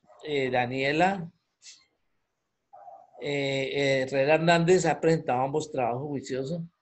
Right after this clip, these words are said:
Jiménez Botía Ángel, creo que no está conectado hoy. ¿Quién más? Eh, Tecano también ya me presentó ambos trabajos.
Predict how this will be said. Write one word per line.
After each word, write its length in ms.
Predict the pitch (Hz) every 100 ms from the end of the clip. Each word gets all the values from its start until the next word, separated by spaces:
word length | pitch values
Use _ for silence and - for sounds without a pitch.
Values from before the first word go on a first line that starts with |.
| _ _ _ _ _ _ _
Jiménez 880 | _ - 139 135 135 143 156 156 - - -
Botía 520 | 147 135 - 131 135 147
Ángel, 420 | 147 175 196 196 _ _ _ _ _ _ _ _ _ - _ - - - -
creo 200 | - 143 147
que 100 | 165
no 80 |
está 200 | 139 151
conectado 560 | 156 156 139 - 123 127
hoy. 280 | 131 131 127 - - - - _ _ _ - - - - _ _ _ - - - 135 123
¿Quién 240 | 139 135
más? 420 | 139 143 165 165 -
Eh, 300 | 139 135 -
Tecano 520 | 131 120 143 147 175
también 280 | 175 131 127
ya 100 | 135
me 100 | 147
presentó 400 | - 147 135 110
ambos 320 | 117 120 143
trabajos. 680 | - 127 113 117 143 202 -